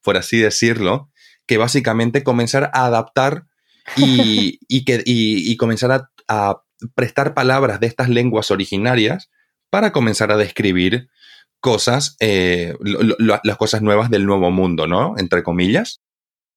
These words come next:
Speaker 2: Claro, cosas que no existen
Speaker 1: En ese, eh, claro,
Speaker 2: en
Speaker 1: exact-
Speaker 2: español, porque,
Speaker 1: Ujú.
Speaker 2: por ejemplo, con el aguacate, que no existía.
Speaker 1: Exacto,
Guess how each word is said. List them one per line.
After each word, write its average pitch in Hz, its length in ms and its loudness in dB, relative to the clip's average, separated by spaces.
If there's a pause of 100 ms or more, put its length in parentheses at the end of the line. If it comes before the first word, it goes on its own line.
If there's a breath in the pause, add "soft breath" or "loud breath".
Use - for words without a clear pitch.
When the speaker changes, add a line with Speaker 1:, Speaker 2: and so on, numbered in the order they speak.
(340)
Speaker 2:
Claro, 330 300 0
cosas 269 320 0
que 226 140 0
no 233 140 2
existen 247 800 -4 (360)
Speaker 1:
En 110 160 0
ese, 120 320 0
eh, 107 60 -4
claro, 143 240 2
Speaker 2:
en 208 240 2
Speaker 1:
exact- 208 180 0
Speaker 2:
español, 226 640 2 (100)
porque, 185 960 0
Speaker 1:
Ujú. 139 480 2
Speaker 2:
por 220 140 2
ejemplo, 220 720 2
con 190 240 0
el 175 460 -4
aguacate, 202 800 0
que 202 120 -10
no 190 140 -2
existía. 202 720 -2 (400)
Speaker 1:
Exacto, 101 640 -2